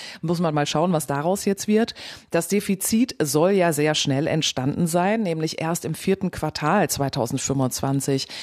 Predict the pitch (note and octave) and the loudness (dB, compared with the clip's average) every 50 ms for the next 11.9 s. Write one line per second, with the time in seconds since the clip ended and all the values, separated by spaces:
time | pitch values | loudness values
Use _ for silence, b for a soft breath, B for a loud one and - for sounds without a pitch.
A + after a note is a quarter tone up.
0 | B B B B B - F#3 D3 E3+ D#3+ D#3+ D#3+ F#3+ - G#3+ G3 - - E3 D#3+ | B B B B B 2 4 4 4 4 6 6 4 6 4 4 4 4 2 2
1 | D#3 - - D3 C#3+ D3+ E3 E3+ F3+ F#3 G3+ - B B B B B - D3+ D#3+ | 0 -2 0 2 2 2 2 2 2 2 0 0 B B B B B 4 6 6
2 | G3+ A#3 - A#3 - - - E3+ E3+ - - D#3+ F3 G#3 - - E3+ E3+ - - | 6 6 4 0 0 2 0 0 2 2 4 4 4 4 4 4 2 0 0 0
3 | - D3+ D#3 F3+ - - F#3 E3+ D#3 - D#3 D#3+ F#3 F#3+ F3+ E3 D3+ D3+ D3+ D3 | 0 0 0 0 0 -2 -2 -2 -2 0 0 2 2 2 2 2 2 2 2 2
4 | D#3+ G3+ G#3+ - - - - - E3 E3 D#3 D3 D#3 F3 F#3 - - - - - | 2 2 0 -2 -4 -6 -4 -2 0 2 2 2 2 0 0 -2 -4 -10 -10 -6
5 | - C#3 C#3+ D#3+ F#3 F#3 D#3+ D3+ D3 - D3+ E3 B3 - - - B2 B2+ B2+ C#3 | -4 0 0 2 2 2 2 0 0 0 2 2 2 2 0 -2 -2 -2 -2 -4
6 | B B B B B B B B B - D#3+ C#3+ C#3+ C#3 D3 D#3+ F3 F#3 G3 A3 | B B B B B B B B B 0 2 4 6 4 6 6 4 4 6 6
7 | A3 G#3+ G#3 B3 A3+ D#3 B2+ - C#3 C#3+ C#3+ D3 - D3+ - - E3 F3 - G#3+ | 4 6 6 6 6 6 4 4 2 2 2 2 2 2 0 2 2 2 4 2
8 | G3+ - - G#3 G3+ G3 G3 F#3+ F#3+ - - F3 G3+ G#3 G#3 G3+ F#3+ F#3 - - | 2 4 2 2 2 4 4 2 2 0 -2 0 0 2 2 4 2 2 0 0
9 | - A3 B3 - - - D#3 C#3+ C#3+ C#3+ - D3+ D3+ C#3+ D3+ D#3 D3 D#3 F3+ G#3+ | -2 -2 -2 -2 0 0 2 2 0 -2 -2 -4 -2 -2 0 2 2 2 2 2
10 | - - D#3+ E3 C#3+ C#3+ D#3+ F#3 A3 C4 - - G#3 F#3 - - F#3+ F#3 F#3 F3+ | 0 -2 -2 -2 0 0 0 2 2 0 0 -2 -2 -2 -2 0 0 0 0 -2
11 | - - F3+ D#3+ D#3+ E3+ F#3+ - - D#3 C#3 C#3 C#3+ C#3+ D#3 D#3 F3 | -2 -2 -2 0 0 0 0 0 0 0 0 0 0 0 0 0 0